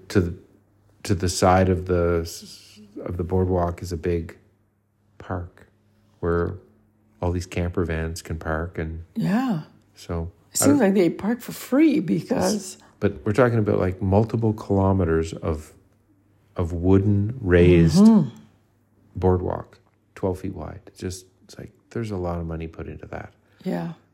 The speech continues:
Speaker 1: I was thinking of all the different ways it could have been put together.
Speaker 2: <sighs> Anyways, it was a different walk, but a pleasant one. Uh, again, bright sunshine today. It was nice.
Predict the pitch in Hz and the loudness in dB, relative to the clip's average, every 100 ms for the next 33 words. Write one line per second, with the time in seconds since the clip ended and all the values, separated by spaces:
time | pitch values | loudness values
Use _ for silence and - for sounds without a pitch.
0 | _ 90 - 92 90 92 85 87 87 - | _ -14 -12 -14 -12 -10 -8 -8 -8 -8
1 | - 85 85 85 85 90 - _ - 85 | -12 -14 -12 -12 -10 -12 -18 _ -16 -14
2 | 80 95 90 - 80 80 80 _ _ - | -14 -14 -16 -12 -12 -12 -16 _ _ -14
3 | - - _ _ _ _ _ _ _ - | -14 -20 _ _ _ _ _ _ _ -2
4 | 277 220 220 254 - - _ - - _ | 2 4 2 -2 -8 -18 _ -20 -20 _
5 | 240 180 359 359 262 - 196 220 220 208 | -2 4 4 4 2 4 4 4 2 0
6 | - - 226 240 220 202 202 220 320 403 | -2 -2 0 2 2 4 4 4 0 -2
7 | - _ _ _ _ _ _ _ _ - | -14 _ _ _ _ _ _ _ _ -2
8 | 196 185 196 - - 165 190 202 202 170 | 2 2 -2 -8 -10 -4 0 0 0 0
9 | 190 226 - 220 214 220 220 226 226 214 | 0 0 2 2 2 2 2 0 0 2
10 | 214 214 220 220 170 - 208 226 226 | 2 2 -2 -8 -10 -4 0 0 0